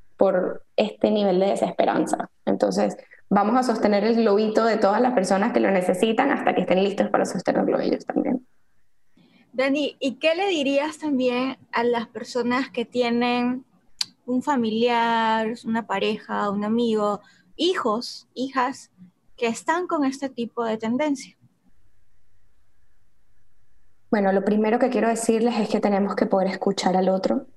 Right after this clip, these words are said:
Speaker 1: tenemos que aprender a escuchar sin juzgar, tenemos que dejar nuestra culpa de lado,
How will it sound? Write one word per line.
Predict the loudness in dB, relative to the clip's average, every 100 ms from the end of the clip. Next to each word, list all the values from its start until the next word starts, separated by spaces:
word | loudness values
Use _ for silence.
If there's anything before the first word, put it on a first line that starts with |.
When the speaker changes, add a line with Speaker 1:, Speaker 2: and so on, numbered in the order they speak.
| -20 -20 -20 -6
Speaker 1:
tenemos | -2 0 0
que | 0
aprender | 0 2 2
a | 0
escuchar | 0 0 0
sin | 2 2
juzgar, | 2 2 2 2 0 -2 -6 _ _ _ _ -4
tenemos | 0 2 0 0
que | 0
dejar | 2 0 2
nuestra | 4 4 2 0 -2 0
culpa | 2 2 2 0 0
de | 2
lado, | 2 2 2 0 -4